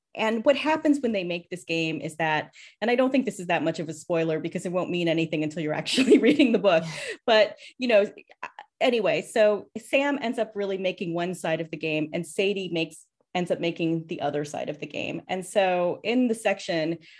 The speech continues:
Speaker 1: we alternate between their two points of view until they finally come together in the end. And this, the section becomes sort of a metaphor for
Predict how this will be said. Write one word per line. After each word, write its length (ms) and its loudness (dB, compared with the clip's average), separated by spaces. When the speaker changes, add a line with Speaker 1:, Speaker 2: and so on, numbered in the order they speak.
Speaker 1:
we 120 0
alternate 480 2
between 640 -2
their 220 2
two 260 -4
points 400 -6
of 120 -6
view 420 -2
until 240 -4
they 100 0
finally 400 -2
come 260 -4
together 560 -2
in 120 -2
the 120 -6
end. 300 -8
And 440 2
this, 360 -2
the 160 -2
section 500 0
becomes 320 -2
sort 160 -2
of 100 -2
a 60 -2
metaphor 800 -2
for 400 -2